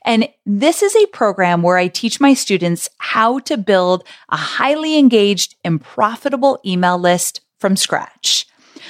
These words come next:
So before my avatar, my ideal customer avatar, will be ready and excited to buy this course from me, I first need to help them understand how building an email list is the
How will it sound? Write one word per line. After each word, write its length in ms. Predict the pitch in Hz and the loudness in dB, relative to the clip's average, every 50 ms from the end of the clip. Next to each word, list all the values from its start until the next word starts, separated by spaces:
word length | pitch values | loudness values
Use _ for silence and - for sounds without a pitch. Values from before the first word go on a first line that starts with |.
| - - | -20 -12
So 260 | - - 254 233 220 - | -2 0 2 2 0 -2
before 540 | - 202 233 233 - - 277 302 359 392 403 | -2 -4 -4 -4 -2 -2 0 2 2 2 2
my 300 | 403 359 311 285 254 - _ | 2 2 2 2 0 -2 _
avatar, 680 | 190 190 196 202 196 196 - - 165 143 143 - 147 170 | -2 0 0 0 -2 -4 -6 -4 -4 -4 -2 -4 -4 -2
my 300 | 196 190 170 165 - - | -2 -2 -2 -2 -4 -4
ideal 480 | 170 175 175 139 170 196 220 226 226 220 | -4 -4 -4 -2 2 2 4 4 2 0
customer 540 | - - 208 190 - - - 190 196 196 - | -4 -10 -8 -8 -8 -6 -4 -2 -2 -2 0
avatar, 640 | 165 160 156 147 156 156 - 170 143 139 131 143 156 | 0 -2 -2 -2 -4 -6 -2 -2 -2 -2 0 -2 2
will 160 | 185 214 220 | 2 2 2
be 160 | 180 214 208 | 2 0 -2
ready 640 | 202 180 175 185 233 240 262 277 302 311 302 294 - _ | -2 -2 0 0 0 2 2 0 0 -2 -2 -4 -4 _
and 160 | 233 240 247 285 | -2 2 2 0
excited 1040 | 285 - - - - - - - - 403 392 339 285 233 190 180 180 175 214 - _ _ _ _ _ _ _ - | 0 -2 -8 -12 -6 -4 -2 0 0 0 2 2 2 2 2 2 0 0 -2 -8 _ _ _ _ _ _ _ -2
to 80 | 240 | -2
buy 680 | 190 170 _ _ - 233 226 285 330 359 370 339 285 240 180 | -2 -2 _ _ -4 -2 2 2 4 4 4 4 2 2 2
this 220 | 196 202 - - | 2 0 0 -2
course 420 | _ - - 208 202 196 - - | _ 0 0 0 0 0 -2 -6
from 460 | - - _ - 269 330 359 359 277 208 | -10 -10 _ 2 2 4 4 2 2 -2
me, 400 | 180 156 143 139 147 175 180 _ _ _ _ _ _ _ _ _ | -2 -4 -6 -8 -8 -10 -12 _ _ _ _ _ _ _ _ _
I 140 | - 202 214 | -4 -4 -4
first 560 | - - - _ - 285 320 349 349 - - | -4 -6 -12 _ 0 0 0 0 -4 -8 -8
need 220 | 349 349 349 339 - | -6 -6 -6 0 0
to 100 | 339 302 | 0 0
help 380 | - - 220 190 196 196 _ | 0 0 0 0 0 0 _
them 160 | - 226 202 196 | -2 0 0 2
understand 720 | 180 180 214 220 - - - - 160 151 147 147 151 147 - - - _ _ | 2 0 0 0 -2 -4 -4 -2 0 0 2 0 0 -4 -8 -20 -20 _ _
how 160 | - 196 180 | -2 -2 -2
building 520 | 160 147 - 208 214 233 226 285 285 311 | -2 0 0 2 2 2 4 4 4 4
an 140 | 320 311 269 | 6 6 6
email 300 | 220 190 180 170 165 165 | 6 6 4 2 2 2
list 420 | 160 165 156 156 156 - - - _ - _ _ _ _ | 2 2 2 2 0 -2 -6 -6 _ -18 _ _ _ _
is 160 | - 190 165 | -2 -2 0
the 220 | 160 185 175 - | 0 -2 -4 -4